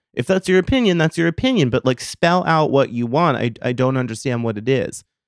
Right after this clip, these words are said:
Is no one allowed to be great anymore unless they belong to a group that you feel has been attacked, therefore it's serving some sort of justice for that?"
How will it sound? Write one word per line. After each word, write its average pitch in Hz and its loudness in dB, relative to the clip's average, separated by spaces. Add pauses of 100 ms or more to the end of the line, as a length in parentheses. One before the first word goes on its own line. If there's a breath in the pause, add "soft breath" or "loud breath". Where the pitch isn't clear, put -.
(480)
Is 131 2
no 131 2
one 143 2
allowed 123 0
to 120 -4
be 117 -4
great 110 -2
anymore 143 0
unless 113 0
they 113 0
belong 110 0
to 110 -2
a 101 -2
group 107 -4
that 113 -4
you 110 -2
feel 107 -2
has 104 -4
been 104 -4
attacked, 104 -4
therefore 107 -2
it's - -6
serving 104 -4
some 104 -8
sort 101 -4
of 92 -6
justice 160 -4
for 165 -4
that?" 175 2